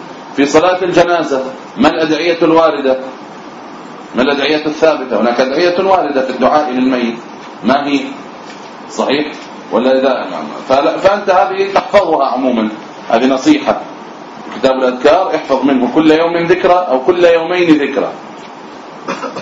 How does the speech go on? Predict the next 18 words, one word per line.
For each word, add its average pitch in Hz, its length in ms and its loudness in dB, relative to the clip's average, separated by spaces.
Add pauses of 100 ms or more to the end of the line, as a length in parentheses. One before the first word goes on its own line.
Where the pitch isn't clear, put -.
(300)
اجعل 123 520 0
لنفسك 131 340 0
هذا 120 280 4
دائمًا، 127 420 0 (720)
محتاج 127 440 0
أنت 113 260 -2
إلى 101 180 2
هذا. 76 140 -6 (3750)
تحفظ 127 340 2
الاستفتاحات، 113 880 0
تحفظ 110 340 0
الأدعية، 104 920 2
تحفظ 107 480 0
الأدعية 110 880 0
التي 120 260 0
تقال 117 460 2
قبل 113 180 2
التسليم 113 680 0